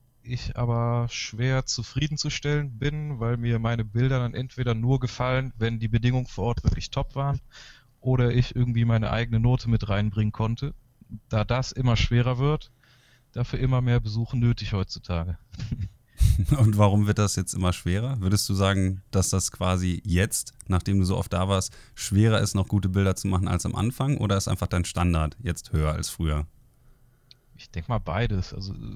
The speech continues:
Speaker 1: das hängt miteinander zusammen. Dazu kommt noch die Masse an anderen Fotografen, die auch sehr gerne dort sind, äh, verständlicherweise.
Speaker 2: Mhm.
Speaker 1: So dass ich dann,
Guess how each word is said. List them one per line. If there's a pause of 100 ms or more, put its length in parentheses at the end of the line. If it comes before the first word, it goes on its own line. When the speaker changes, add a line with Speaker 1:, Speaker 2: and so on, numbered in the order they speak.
(680)
Speaker 1:
das
hängt (120)
miteinander
zusammen. (1160)
Dazu
kommt
noch
die
Masse
an
anderen
Fotografen,
die
auch
sehr
gerne
dort
sind,
äh,
verständlicherweise.
Speaker 2:
Mhm. (1080)
Speaker 1:
So
dass
ich
dann,